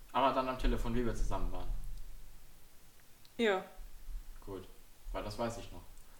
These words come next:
Speaker 2: Weil, keine Ahnung, äh, das erste Mal Selbstbefriedigung war irgendwie ein Teddy zwischen die Beine reiben, aber das kann ja
Speaker 1: Das
Speaker 2: nicht
Speaker 1: klassische,
Speaker 2: Selbstbefriedigung
Speaker 1: das,
Speaker 2: nennen.
Speaker 1: das klassische Kissen, was die
Speaker 2: Also
Speaker 1: Freunde hinter sich hatten. Und was ist, was schätzt du bei mir, bevor wir zusammengekommen sind?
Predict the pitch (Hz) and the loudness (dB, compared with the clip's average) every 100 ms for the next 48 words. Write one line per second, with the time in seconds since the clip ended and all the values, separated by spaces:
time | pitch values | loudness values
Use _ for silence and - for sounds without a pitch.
0 | - - 220 269 254 196 214 294 254 202 | -6 0 4 8 10 10 10 10 8 6
1 | 202 202 - - 208 196 202 202 233 247 | 2 0 -4 -2 0 0 2 4 4 4
2 | 233 220 214 208 - - - - - - | 4 6 4 2 -4 -14 -18 -18 -2 6
3 | 220 233 226 - 262 247 226 214 208 226 | 8 6 -4 0 6 8 8 8 8 8
4 | 220 214 202 - 262 254 190 214 208 208 | 6 2 2 6 8 8 6 2 4 4
5 | 208 254 277 262 240 247 254 240 226 247 | 8 12 12 12 8 10 8 8 8 8
6 | 247 349 370 277 240 269 403 330 262 294 | 10 8 10 8 10 12 12 12 6 6
7 | 269 247 240 233 226 214 208 - 127 123 | 8 8 10 10 10 6 2 2 2 2
8 | 113 113 117 113 110 101 - - 220 226 | -2 -2 -2 -4 -4 -6 -6 4 6 12
9 | 226 311 - - - - 98 - - - | 12 12 8 -2 -4 -4 -6 -8 -10 -10
10 | - - - 120 117 131 - 139 131 - | -12 -10 -2 0 4 4 4 -2 -4 -4
11 | 123 - 135 - 120 113 107 120 - 135 | -4 -2 -4 -4 -4 -2 -2 -4 -6 -12
12 | 123 123 123 127 131 123 135 135 143 | -6 -6 -6 -6 -6 -6 -8 -6 -10